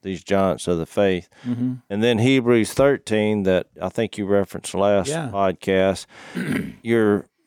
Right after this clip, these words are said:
Speaker 1: fixing your walk with Jesus, 'cause he's like, he suffered outside the city gate. I mean, he was comparing this, what they were trying to go back to,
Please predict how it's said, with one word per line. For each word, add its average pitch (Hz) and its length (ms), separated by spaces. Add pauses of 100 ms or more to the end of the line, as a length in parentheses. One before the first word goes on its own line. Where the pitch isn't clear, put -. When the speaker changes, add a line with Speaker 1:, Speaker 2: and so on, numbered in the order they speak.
(100)
Speaker 1:
fixing 131 420
your 101 180
walk 131 540
with 101 160
Jesus, 92 440
'cause 104 180
he's 107 240
like, 107 300
he 117 180
suffered 120 480
outside 110 600
the 92 100
city 101 340
gate. 107 400 (100)
I 101 60
mean, 98 160
he 113 100
was 101 160
comparing 107 760
this, 98 340
what 87 140
they 104 160
were 92 100
trying 95 240
to 85 60
go 87 160
back 92 300
to, 87 340